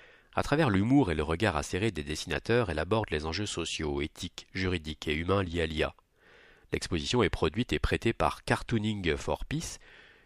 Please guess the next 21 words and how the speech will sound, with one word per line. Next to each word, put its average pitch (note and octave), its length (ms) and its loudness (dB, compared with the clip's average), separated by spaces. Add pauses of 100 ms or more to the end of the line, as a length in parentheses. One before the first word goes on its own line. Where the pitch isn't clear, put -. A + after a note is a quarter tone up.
(100)
une D2+ 120 -4
association D#2 480 -2
internationale E2+ 560 0
engagée D#2 340 0
dans A2 80 0
la D2+ 80 0
défense D#2 360 0
de F#2+ 60 2
la C#2+ 100 0
liberté C#2+ 360 -2
d'expression F2+ 480 -2
et G#2+ 60 -2
des D#2 80 -8
droits F2+ 180 2
humains D#2+ 320 2 (400)
à - 80 2
travers F#2+ 320 2
le F2+ 100 2
dessin E2+ 280 0
de D2 40 -10
presse. - 380 -8